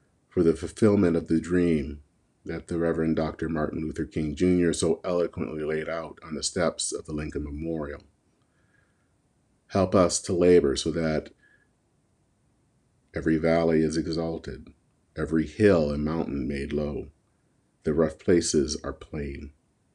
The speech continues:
the crooked places are made straight, and the glory of the Lord is revealed. And may all flesh see it together. Let your love guide us so that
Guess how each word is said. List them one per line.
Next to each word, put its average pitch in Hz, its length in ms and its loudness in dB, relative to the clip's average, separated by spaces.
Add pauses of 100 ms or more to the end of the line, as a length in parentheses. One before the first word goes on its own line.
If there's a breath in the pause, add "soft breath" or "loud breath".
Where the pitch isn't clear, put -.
(140)
the 80 120 -4
crooked - 400 2
places 71 500 -2
are - 160 -10
made 64 260 -8
straight, - 520 -10 (760)
and - 120 -2
the - 20 4
glory 85 320 6
of 78 80 0
the 71 60 0
Lord 73 480 4
is - 180 -8
revealed. 69 560 -2 (1500)
And 82 120 -6
may 82 100 2
all 78 160 0
flesh 87 380 0
see 82 220 2
it 71 120 0
together. 73 540 -4 (1500 loud breath)
Let 107 160 10
your 101 100 12
love 101 360 10
guide 95 320 6
us - 380 -4 (380)
so - 200 2
that 90 340 6